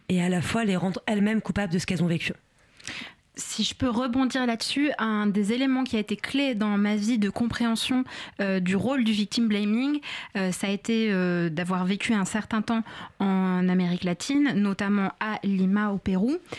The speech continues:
Speaker 2: où, euh, disons que le vol de, de téléphone portable est assez courant.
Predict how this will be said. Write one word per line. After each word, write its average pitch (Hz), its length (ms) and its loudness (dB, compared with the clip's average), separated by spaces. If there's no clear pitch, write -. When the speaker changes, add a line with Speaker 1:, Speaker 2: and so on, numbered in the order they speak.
Speaker 2:
où, 226 220 2
euh, 185 160 2
disons 196 240 0
que 262 100 -2
le 214 60 2
vol 220 300 0
de, 185 260 0
de 170 220 -2
téléphone 208 580 0
portable 214 720 -2
est 185 260 -2
assez 202 340 -2
courant. 202 360 0